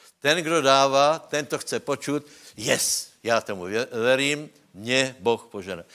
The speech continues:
Ten, kdo nedává, to není novozákonní učení. Myslí si, co chceš. Jestli si, jestli si myslíš, že to je starozákonní učení, tak, eh, víte, že Ježíš zvedl laťku všeho.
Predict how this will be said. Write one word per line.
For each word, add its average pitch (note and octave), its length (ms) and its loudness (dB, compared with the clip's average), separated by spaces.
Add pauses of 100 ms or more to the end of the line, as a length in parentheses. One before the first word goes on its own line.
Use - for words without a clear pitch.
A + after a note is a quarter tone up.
(240)
Ten, E3 200 -2
kdo D3+ 200 -6
nedává, C#3 560 0 (260)
to E3+ 140 -4
není G3 260 -8
novozákonní D#3+ 680 -6
učení. B2 480 -16 (380)
Myslí F#3+ 300 -6
si, E3+ 140 -8
co C3+ 120 -16
chceš. - 360 -20 (1080)
Jestli D3+ 280 0
si, D3+ 260 0
jestli D3 340 -2
si D#3 120 -6
myslíš, C#3 200 -6
že C#3+ 40 -4
to C3+ 100 -6
je C#3+ 60 -4
starozákonní G2 800 -2
učení, A2+ 560 -14 (140)
tak, C3+ 440 0
eh, A#2+ 380 2
víte, C3 300 -6
že A#2 120 -2
Ježíš A#2 300 -6
zvedl A#2 340 -6
laťku G#2+ 400 -6
všeho. A#2+ 540 -6